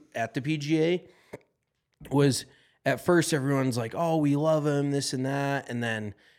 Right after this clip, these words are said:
and then he's like, "No, I can compete out here." And everybody's like, "No, you can't." And, like, then I kinda started to dislike him, and then I liked him again, and then I kind of ended up not liking him.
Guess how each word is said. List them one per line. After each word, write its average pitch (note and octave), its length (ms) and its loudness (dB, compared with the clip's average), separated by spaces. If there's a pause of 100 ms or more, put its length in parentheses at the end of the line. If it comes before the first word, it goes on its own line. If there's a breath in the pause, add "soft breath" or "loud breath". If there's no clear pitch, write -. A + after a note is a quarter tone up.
(120 soft breath)
and B2+ 120 -4
then D#3+ 120 2
he's D3 200 2
like, A2+ 160 -2
"No, C#3+ 360 0
I B2 120 -2
can A#2 200 -8
compete C#3+ 400 -4
out B2 180 -2
here." B2+ 160 -4
And A#2 80 -8
everybody's A2+ 420 -8
like, G#2 200 -8
"No, D#3 400 0
you C#3 180 0
can't." C3+ 560 -4
And, A#2+ 140 -12
like, G#2+ 380 -10 (500 soft breath)
then D#3 340 2
I C#3 240 -2
kinda D3+ 300 -2
started C#3 400 -2
to A2 80 -6
dislike D3 580 0
him, D#3 160 0
and C#3 100 -4
then D#3+ 120 0
I D#3 100 0
liked C#3+ 320 -2
him B2+ 80 -4
again, C#3+ 640 0 (400 soft breath)
and B2+ 180 2
then C3 140 2
I A2+ 500 0
kind B2+ 240 2
of A#2+ 60 -2
ended A#2+ 240 0
up G#2+ 80 0
not G#2+ 300 -2
liking A#2+ 360 -2
him. C#3+ 280 0